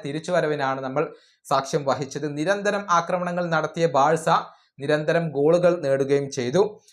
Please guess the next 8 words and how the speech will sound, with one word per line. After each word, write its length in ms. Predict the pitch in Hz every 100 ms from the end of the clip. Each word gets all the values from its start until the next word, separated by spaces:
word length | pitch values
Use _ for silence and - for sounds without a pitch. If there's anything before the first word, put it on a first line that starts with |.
| _ 156
പത്തൊൻപതാമത്തെ 760 | 156 165 160 160 160 165 175
മിനിറ്റിൽ 360 | 165 160 170 160
എറിക് 260 | 151 160 165
ഗാർഷ്യയുടെ 520 | 160 156 165 160 160
ഒരു 200 | 156 165
ഹെഡർ 300 | 151 135 147
ഗോൾ 320 | 143 151 156
ഉണ്ടായിരുന്നു. 680 | 135 131 143 143 127 170 185